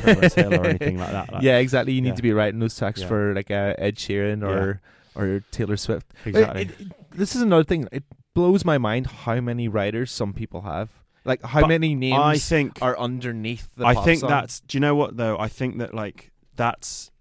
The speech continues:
Speaker 1: a lot of people say that, but I think that's more telling about what people deem to be writing these
Speaker 2: Writing
Speaker 1: days,
Speaker 2: it.
Speaker 1: worth, the, actually, as, as opposed to how many people actually wrote it. Like, I've had conversations with producers in the past,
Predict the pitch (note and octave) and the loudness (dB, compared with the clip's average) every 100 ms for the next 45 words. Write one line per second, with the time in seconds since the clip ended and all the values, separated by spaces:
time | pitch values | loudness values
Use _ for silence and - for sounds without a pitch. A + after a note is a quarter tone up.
0 | _ _ _ _ _ A#2 C3 B2 - C3 | _ _ _ _ _ -2 0 2 0 -2
1 | A2 - A#2+ A#2 F#2+ - G#2+ G#2 A#2 A2 | -6 -6 -4 -4 -4 -8 -10 -8 -6 -6
2 | A2+ A2 A2 - A#2 A2 G2 F#2 G2 F#2+ | -4 -2 -2 -4 -4 -2 -4 -2 -2 -2
3 | - _ _ G#2+ A2 - G#2 A2 F#2+ - | -6 _ _ -8 -2 0 0 -2 -4 -4
4 | G#2 G2+ - F#2 G2 F#2+ F#2 - _ _ | -2 -2 -4 -4 -2 -2 -4 -10 _ _
5 | - G#2+ G#2+ G#2 G#2 F#2+ F#2+ G#2+ G#2+ G#2 | 0 4 4 2 -2 0 -2 -2 0 0
6 | G#2+ - - G#2+ G#2 A2+ G#2+ - G#2+ - | 0 -2 -12 -14 0 0 0 -4 -8 -6
7 | G#2+ G2+ G#2 - A2 - - - A2+ G#2 | -6 -6 -8 -10 -14 -14 -14 -8 -8 -2
8 | - G2+ - F#2 G#2 G2+ F#2+ G2+ G#2+ G2+ | 0 0 -2 -6 -2 -2 -2 -4 -4 -4
9 | - - F#2+ G#2 A2 - - G2+ G2 - | -6 -10 -2 0 0 -2 -6 -6 -6 -10
10 | - _ - A#2 A#2+ - A2+ G2+ A2 G2+ | -20 _ -2 2 2 0 -2 -2 -4 -4
11 | G2+ F#2+ - F#2+ G#2+ - G2+ F#2+ - F#2+ | -6 -10 -10 -8 -8 -8 -8 -8 -8 -10
12 | G2+ - | -10 -16